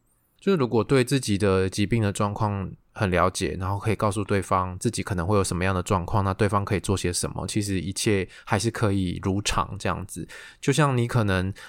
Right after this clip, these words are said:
糖尿病，你可能需要打胰岛素，你可能需要天天打，啊，你就让对方知道说你每天的某一个时段你就是需要打胰岛素，你不能干嘛干嘛这样子，不就这样子吗？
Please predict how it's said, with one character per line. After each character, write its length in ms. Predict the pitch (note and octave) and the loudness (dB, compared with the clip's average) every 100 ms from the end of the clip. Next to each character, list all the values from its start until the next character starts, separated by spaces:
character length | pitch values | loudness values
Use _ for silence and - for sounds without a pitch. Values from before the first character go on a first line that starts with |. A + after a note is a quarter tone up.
| - | -2
糖 160 | A2 A2+ | 0 4
尿 120 | C3 | 4
病， 200 | C3 B2+ | 4 2
你 80 | A#2+ | 2
可 100 | B2 | 2
能 140 | F#2+ | 0
需 140 | - A#2+ | 2 4
要 120 | A#2 | 4
打 220 | - F2+ | 4 2
胰 100 | G2 | 2
岛 180 | A2 F#2 | 2 2
素， 220 | - A2+ | 0 0
你 80 | A2 | 2
可 80 | G#2+ | 2
能 100 | F#2 | 2
需 60 | |
要 120 | A2 | 2
天 180 | A2 G2+ | 2 0
天 200 | G#2 G2 | 0 0
打， 140 | G2 F2+ | 0 0
啊， 120 | A#2 | 2
你 100 | A2 | 0
就 80 | A#2 | 2
让 180 | A#2 A2+ | 2 2
对 120 | A2+ | 2
方 180 | A2 A2 | 2 0
知 160 | G#2+ | -2
道 160 | A#2 G#2 | 0 2
说 160 | A2 | 2
你 80 | G#2+ | 2
每 140 | G2 F2+ | 0 2
天 140 | A2+ | 2
的 60 | G2+ | 2
某 160 | E2+ | 2
一 20 | F#2 | 0
个 80 | |
时 80 | - | 0
段 120 | G#2+ | 0
你 60 | F#2+ | 0
就 120 | A2+ | 0
是 140 | - G#2+ | 0 0
需 140 | - | 2
要 240 | G2+ G2+ - - - | 2 2 -2 -12 -2
打 140 | F#2+ | -2
胰 100 | F#2 | 0
岛 160 | F2+ E2+ | 0 -2
素， 220 | - G2+ | -2 -4
你 80 | E2+ | 0
不 120 | G2+ | -2
能 140 | E2+ | 0
干 120 | G2+ | 0
嘛 120 | F2 E2+ | -2 -2
干 120 | F#2 | -2
嘛 160 | C#2+ | -2
这 100 | D#2 | -4
样 120 | E2+ E2+ | -4 -6
子， 180 | D2+ - _ _ | -12 -18 _ _
不 100 | F#2+ | -6
就 100 | G2+ | -2
这 140 | G2 | 0
样 120 | D#2+ D#2+ | 0 -2
子 120 | |
吗？ 100 | C2 | -10